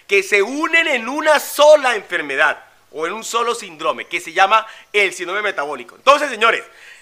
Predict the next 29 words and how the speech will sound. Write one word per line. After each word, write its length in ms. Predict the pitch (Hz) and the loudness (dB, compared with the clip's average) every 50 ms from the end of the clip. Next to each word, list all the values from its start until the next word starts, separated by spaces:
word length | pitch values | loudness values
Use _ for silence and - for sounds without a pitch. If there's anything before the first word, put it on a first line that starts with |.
| _ _ _ - | _ _ _ 2
primera 420 | 226 240 247 262 294 302 311 302 | 2 4 6 6 8 8 8 8
cosa, 420 | 302 311 294 - - 135 110 - - | 10 8 8 8 6 0 -4 -6 -2
la 160 | 165 190 208 | 4 6 6
resistencia 880 | 208 214 220 214 214 226 220 196 - - 311 330 339 330 320 320 311 277 | 6 6 2 -2 -2 -4 -12 -12 -6 -2 0 0 0 0 -2 2 2 4
a 20 | |
la 100 | 240 208 | 4 4
insulina 760 | 202 180 - - 175 170 175 233 285 262 - 147 143 151 151 - | 2 2 -6 -14 -12 -8 -4 -2 -2 -2 0 0 -2 -2 -2 -2
o 160 | - 175 170 156 | -4 -4 -4 -4
síndrome 720 | - - 156 143 139 139 135 131 220 277 277 269 226 180 | -10 -16 -18 -20 -20 -20 -10 -2 2 2 2 2 -2 -8
metabólico 960 | 147 139 - - 120 117 120 127 135 135 139 139 - - 135 139 139 139 - _ _ _ _ _ _ _ | -8 -8 -8 -8 -8 -8 -8 -8 -10 -10 -10 -14 -14 -12 -10 -10 -10 -12 -16 _ _ _ _ _ _ _
no 280 | - 170 208 247 262 269 | -8 0 2 4 6 8
es 360 | 269 269 269 262 - - - | 8 8 8 6 6 2 -6
simplemente 600 | - 208 202 190 185 196 185 185 185 180 180 185 | -12 -12 -12 -10 -8 -6 -4 -4 -4 -4 -4 -6
un 200 | 180 170 - - | -8 -8 -8 -10
problema 500 | - 165 156 147 160 185 233 247 254 247 | -8 -6 -6 -2 -2 0 0 0 0 0
de 80 | 233 202 | -2 -4
insulina, 580 | 180 160 - - 139 139 180 196 151 123 90 - _ _ _ _ _ - | -6 -8 -14 -16 -12 -8 -8 -8 -8 -10 -14 -16 _ _ _ _ _ -12
es 240 | 151 151 143 - 175 | -10 -10 -10 -10 -14
un 200 | 175 156 143 - | -16 -16 -14 -12
problema 920 | 147 147 139 135 131 127 120 151 170 190 208 220 240 247 247 247 240 247 | -10 -8 -8 -8 -10 -12 -10 -8 -6 -4 0 2 2 2 2 2 0 -4
sistémico 920 | 240 - - - 247 233 - - - - - 202 185 165 147 131 - 135 131 | -4 -6 -8 -8 -8 -10 -10 -14 -12 -6 -4 -4 -4 -6 -10 -16 -16 -18 -18
y 60 | 120 | -16
que 140 | - 151 147 | -12 -10 -10
lo, 160 | 147 156 151 - _ - - - _ | -10 -12 -14 -18 _ -20 -20 -20 _
que 120 | - 147 | -14 -12
lo 140 | 139 131 127 | -12 -12 -12
tengas 520 | - - 180 170 160 - 165 151 - - - | -8 -8 -8 -8 -6 -8 -8 -8 -8 -12 -16
súper 560 | - - - - 294 285 - 233 208 196 - | -16 -12 -10 -10 -8 -6 -4 -6 -6 -6 -6
claro. 360 | - 190 180 156 127 110 | -4 0 0 0 0 -2